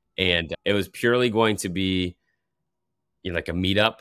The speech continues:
We just wanted to bring in people, have some good conversations, and really just start to build our networks for investors. When I look back at the experience, I realized that things we did differently were not even intentional. We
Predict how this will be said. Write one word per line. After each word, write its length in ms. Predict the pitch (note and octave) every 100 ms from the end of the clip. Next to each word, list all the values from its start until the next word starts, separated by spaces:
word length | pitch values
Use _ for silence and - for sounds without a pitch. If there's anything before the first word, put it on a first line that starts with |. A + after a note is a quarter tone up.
| -
We 100 | F2+
just 180 | F2
wanted 220 | G2 F#2+ F#2
to 80 |
bring 240 | E2+ F#2+ F#2+
in 160 | F#2+
people, 680 | F2+ G2 F2 F#2 F#2 F2+ F2
have 200 | - F#2+
some 140 | - F2+
good 180 | F#2
conversations, 800 | F2+ F#2 F2+ - F2 D#2+ F#2 F2
and 100 | E2+
really 240 | F2 E2+ E2
just 200 | D#2 -
start 280 | E2+ D#2+ D2+
to 360 | F2 E2 D#2+ - _ _ _ _ _ -
build 220 | G2 E2
our 180 | E2+ F#2+
networks 460 | G2 D2 G#2 A2+
for 200 | - E2+
investors. 640 | D#2+ D2+ E2 A#2 C3 - - _ _
When 120 | - F#2+
I 100 | F#2
look 260 | F#2+ -
back 400 | G2 F#2 E2 - _
at 140 | F2 -
the 80 |
experience, 580 | E2+ - F#2+ F#2 E2+ D#2+ -
I 60 |
realized 520 | E2+ F2+ F#2 F#2 F2+ F2
that 100 | D#2+
things 240 | F2 D#2+
we 60 | D#2+
did 160 | D#2+
differently 600 | C#2+ E2+ F2+ - E2 D#2 - _ _ _
were 120 | E2+
not 180 | E2+ E2
even 220 | E2+ D#2+
intentional. 680 | D2+ C#2+ D2+ D2 D2+ C2+ - _
We 600 | F2 F#2 E2+ E2 D#2+